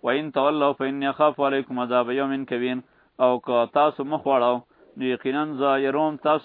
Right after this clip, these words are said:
سره د عذاب دغه ورځې لوی نه، عذاب یوم کبیر، هغه ډیره لویه ورځ ده.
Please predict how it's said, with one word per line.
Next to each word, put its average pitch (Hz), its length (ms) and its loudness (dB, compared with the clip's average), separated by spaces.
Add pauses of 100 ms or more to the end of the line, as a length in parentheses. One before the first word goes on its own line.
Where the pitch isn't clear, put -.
سره 135 140 0
د 127 100 -2
عذاب 127 460 0
دغه 120 280 0
ورځې 123 280 -4
لوی 135 160 -2
نه، 127 240 -4 (240)
عذاب 127 360 0
یوم 143 320 -4
کبیر، 120 340 -4 (220)
هغه 127 160 -2
ډیره 127 280 -2
لویه 135 160 -2
ورځ 127 280 -2
ده. 98 80 -4